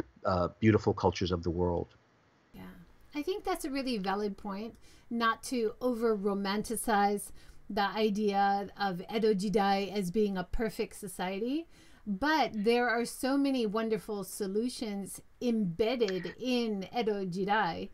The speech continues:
Speaker 2: which I think we can apply to our seeking sustainability in our modern lives. I, I love this quote from your book when you say, "The solutions were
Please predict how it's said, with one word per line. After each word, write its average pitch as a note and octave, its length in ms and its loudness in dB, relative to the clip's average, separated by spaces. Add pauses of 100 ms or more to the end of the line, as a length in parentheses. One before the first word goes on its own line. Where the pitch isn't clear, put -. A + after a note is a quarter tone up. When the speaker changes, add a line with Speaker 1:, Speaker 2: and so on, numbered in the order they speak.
(280)
Speaker 2:
which B3+ 300 -4
I A#3 120 2
think C4+ 260 2
we B3+ 120 0
can A3+ 160 -2
apply G#3+ 800 0 (100)
to A3+ 400 2
our G#3 320 0
seeking B3 440 0
sustainability A3 1040 2 (340)
in A#3+ 240 2
our A3 300 4
modern G#3 540 0
lives. G3 580 0
I, C4 280 0
I C#4 120 0
love C#4 300 2
this F#4+ 220 0
quote B3 380 0
from A#3+ 200 -4
your A3 120 0
book A3 240 -2
when A3+ 160 -2
you G#3+ 100 -4
say, F#3+ 420 -4 (720)
"The A3 200 -2
solutions D4 680 0
were A3+ 320 2